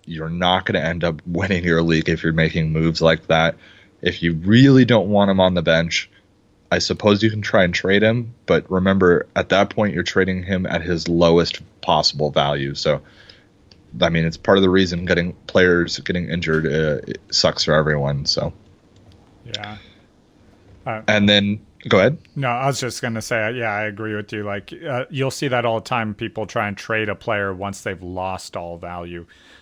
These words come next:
Speaker 2: I
Speaker 1: Yeah.
Speaker 2: recently had a play-, a person talking to me about, uh, trading Zeke,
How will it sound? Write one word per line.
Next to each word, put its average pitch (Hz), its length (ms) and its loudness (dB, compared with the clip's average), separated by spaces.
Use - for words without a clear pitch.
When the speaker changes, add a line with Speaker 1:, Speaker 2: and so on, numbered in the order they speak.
Speaker 2:
I 117 60 -2
Speaker 1:
Yeah. 107 40 -2
Speaker 2:
recently 120 440 -2
had 113 160 0
a 104 60 -4
play-, 117 360 -4
a 117 80 -2
person 113 340 -6
talking 113 480 -4
to 110 100 -10
me 104 280 -8
about, 104 320 -4
uh, 101 460 -6
trading 110 520 -4
Zeke, 113 460 -10